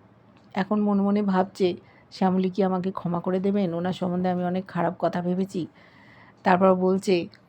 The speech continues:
যে বউ ভাতের দিন তার প্রেমিক এসেছিল, এসে আবার একটা কবিতা লিখে গেছে, প্রেমের কবিতা। মনে করার চেষ্টা করছে যে সত্যি তো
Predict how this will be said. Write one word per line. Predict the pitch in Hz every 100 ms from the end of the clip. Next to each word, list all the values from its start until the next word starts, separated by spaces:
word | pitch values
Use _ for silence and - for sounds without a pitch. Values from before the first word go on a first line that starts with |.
| -
যে | 180 170
বউ | 175 180
ভাতের | 196 208 247 202
দিন | 190 202 254 _ _ _ _ -
তার | - 180
প্রেমিক | 175 180 208 226
এসেছিল, | 180 165 - - - - _ - - - -
এসে | 185 190 233
আবার | 226 196 190
একটা | 175 - 202
কবিতা | 196 196 220 226
লিখে | 202 185
গেছে, | 180 160 - -
প্রেমের | - 170 190 233
কবিতা। | 233 196 180 - - - - - _ -
মনে | 170 185 196
করার | 202 196 196
চেষ্টা | 202 175 202
করছে | 190 185 - 170 165 196 _ 180
যে | 175 180
সত্যি | - 175 - 185
তো | 196